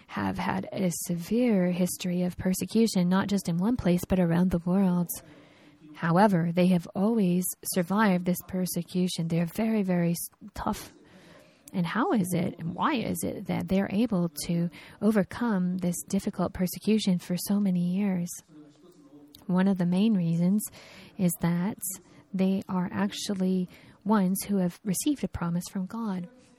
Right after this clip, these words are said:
In the Old Testament, it actually talks of all different promises God has made. The kinds of promises God has made include that, that he, G-, God would come in human form, and he would send a Savior.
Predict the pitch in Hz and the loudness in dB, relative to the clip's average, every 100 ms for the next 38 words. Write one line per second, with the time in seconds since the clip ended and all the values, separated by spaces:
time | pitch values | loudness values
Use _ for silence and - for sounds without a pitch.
0 | - - - _ - 233 226 240 311 311 | -20 -20 -20 _ -4 0 0 0 -2 0
1 | 190 190 - 170 190 220 _ - - - | 0 0 -2 -4 -4 -6 _ -20 -20 -20
2 | - 196 190 - - 226 233 220 190 - | -8 -4 -4 -6 -8 -6 -4 -2 -2 -4
3 | 208 - 190 196 196 214 190 202 214 - | -6 -6 -6 -4 -4 -4 -6 -6 -8 -2
4 | 240 233 - 196 - 175 175 190 196 190 | 0 0 0 -4 -2 -2 -2 -6 -6 -6
5 | 170 - - _ _ _ _ - - _ | -10 -16 -20 _ _ _ _ -20 -20 _
6 | _ _ _ _ - - 190 180 175 - | _ _ _ _ -10 -6 0 0 -2 -2
7 | 180 190 185 160 - 175 165 175 180 190 | 0 0 -2 -6 -4 -2 -2 -2 -4 0
8 | 214 185 - - - - - - _ 180 | 0 0 -4 -14 -16 -18 -20 -20 _ 2
9 | 175 170 - 311 226 214 196 254 196 214 | 4 2 0 2 2 0 0 2 2 0
10 | 190 185 - - - - - 196 208 - | 0 0 -2 -10 -14 -6 -6 -4 -8 -8
11 | 185 196 214 226 - 170 175 175 - 196 | -2 -2 -2 -2 0 0 2 0 2 4
12 | 196 190 - 180 170 180 - 185 254 214 | 4 2 -2 0 0 -2 -4 0 2 2
13 | - 285 240 175 208 202 202 170 165 | 4 4 4 2 2 4 2 0 -4